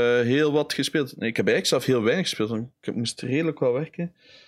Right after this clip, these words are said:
omdat ik een beetje s-, aan het slacken was de laatste tijd. Ik heb heel veel gewerkt, dus ik heb enkel maar 's avonds af, af en toe C S gedaan. That's it eigenlijk. Ik heb, eh, ook één keer Apex opgestart en dat was ook weer leuk voor een half uur. En dan vannacht Valorant en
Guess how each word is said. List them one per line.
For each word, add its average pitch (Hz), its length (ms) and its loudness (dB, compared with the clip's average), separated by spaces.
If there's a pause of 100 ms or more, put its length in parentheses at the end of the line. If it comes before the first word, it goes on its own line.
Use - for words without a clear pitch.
(140)
omdat 123 200 0
ik 123 80 -8
een 123 80 0
beetje 117 300 0
s-, - 180 -4
aan 120 120 0
het 113 80 -4
slacken 139 360 -2
was 151 140 0
de 147 60 -2
laatste 147 260 -4
tijd. 147 240 -4
Ik - 80 -20 (360)
heb - 100 -20
heel 131 160 0
veel 143 140 4
gewerkt, 127 320 2
dus 127 140 -2
ik 127 80 -10
heb - 160 -2
enkel 143 280 0
maar 139 380 -4
's - 120 -4
avonds 139 240 0
af, 139 180 -2 (200)
af 127 140 0
en 139 80 0
toe 135 140 0
C 135 260 0
S - 60 -2
gedaan. 147 500 -2 (640)
That's 113 280 -2
it 135 140 -2
eigenlijk. 135 480 -2
Ik - 180 -18
heb, 120 180 -4
eh, 107 360 2 (640)
ook 127 180 -6
één 131 220 -2
keer 123 300 -4
Apex - 240 -8
opgestart - 640 -6
en - 80 -8
dat 123 100 -2
was 117 140 -2
ook 123 200 -6 (200)
weer 117 200 0
leuk 127 240 0
voor 123 100 -2
een 120 60 0
half 120 200 2
uur. 139 240 0
En 117 80 0
dan 107 300 0 (540)
vannacht 117 340 -4
Valorant 131 560 2
en 113 300 -2